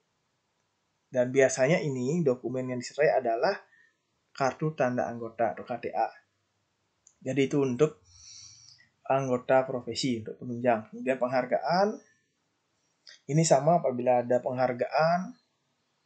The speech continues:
dari instansi atau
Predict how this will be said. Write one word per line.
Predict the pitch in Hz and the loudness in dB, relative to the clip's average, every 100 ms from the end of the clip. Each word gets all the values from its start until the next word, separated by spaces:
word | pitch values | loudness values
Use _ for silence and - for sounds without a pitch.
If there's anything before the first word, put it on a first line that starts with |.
| _ _ _ _ _ _ | _ _ _ _ _ _
dari | - 135 131 131 131 - | -4 4 4 4 0 -2
instansi | 127 - 135 131 127 - 196 202 | -8 -4 -4 -4 -4 -4 0 0
atau | 151 120 - 135 135 135 131 131 | 0 0 0 2 2 2 0 -2